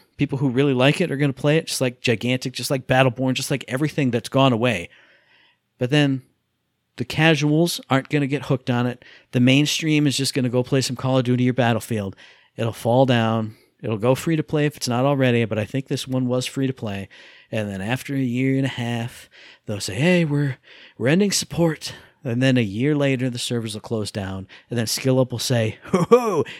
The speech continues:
it's the finals for the finals. <laughs> Ha, ha, ha, anyone remember that game?" And I'll be bitter, just like I am about Battleborn and all these other games like this. But for what it is, what they showed off,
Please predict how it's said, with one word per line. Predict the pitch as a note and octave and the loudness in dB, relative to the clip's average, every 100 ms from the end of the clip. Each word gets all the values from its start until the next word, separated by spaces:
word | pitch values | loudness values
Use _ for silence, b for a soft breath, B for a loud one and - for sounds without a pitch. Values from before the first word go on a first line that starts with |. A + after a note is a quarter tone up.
| - | 2
it's | D#3+ - | 2 4
the | D#3+ | 0
finals | - G#3 B3 A3+ D#3 E3 G3 | 6 10 10 10 8 6 4
for | - B3 | 4 4
the | B3+ | 4
finals. | - G#3 E3+ D#3+ D#3+ | 8 10 10 8 6
<laughs> | - | 8
Ha, | C#4 | 6
ha, | B3 A3 | 6 4
ha, | C4 B3+ | 4 4
anyone | A#3+ C4+ A#3+ | 2 2 0
remember | A3+ A#3 A#3+ A#3 | 0 2 2 2
that | A#3+ A#3 | 2 0
game?" | G#3+ A#3 B3 B B B | -2 0 0 B B B
And | D3+ | 2
I'll | D3+ | 4
be | D3+ | 4
bitter, | C3+ C3+ E3 A#2+ G2+ B B | 4 6 6 4 -2 B B
just | - E3+ | -8 0
like | D3+ D#3 | 2 2
I | |
am | D3+ D3+ C3 | 4 4 4
about | A#2 B2+ G#2+ | 2 0 4
Battleborn | B2+ A#2+ G2+ G#2+ G#2 | 2 2 -2 -6 -6
and | G#2 | -4
all | A2+ | -4
these | A2+ | -2
other | A#2+ G#2+ | -2 -4
games | G2+ G#2 G2 | -8 -10 -8
like | G2 - | -10 -10
this. | F2+ F#2 - b b b b b b _ _ _ _ | -12 -10 -10 b b b b b b _ _ _ _
But | - | -4
for | C3 | -2
what | A#2+ E3+ | 4 4
it | D#3+ | 4
is, | E3 F3 - - | 4 2 0 -6
what | C3 | -6
they | A#2 | -2
showed | - D3 D3+ | 0 2 4
off, | C#3+ C#3+ - | 4 2 -2